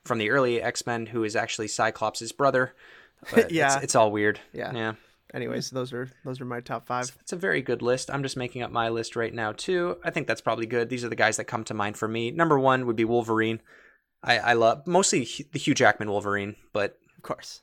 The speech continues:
Speaker 1: yeah, he, he can heal. He can live, like, forever. He's got the claws, which are super cool.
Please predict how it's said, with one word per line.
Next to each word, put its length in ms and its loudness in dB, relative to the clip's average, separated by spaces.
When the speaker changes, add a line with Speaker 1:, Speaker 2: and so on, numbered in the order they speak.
Speaker 1:
yeah, 220 0
he, 220 -2
he 60 -6
can 140 0
heal. 340 2
He 100 -4
can 160 -6
live, 200 -2
like, 160 -2
forever. 440 2
He's 160 -6
got 120 -6
the 60 -10
claws, 400 2
which 140 -6
are 40 -8
super 280 -6
cool. 400 0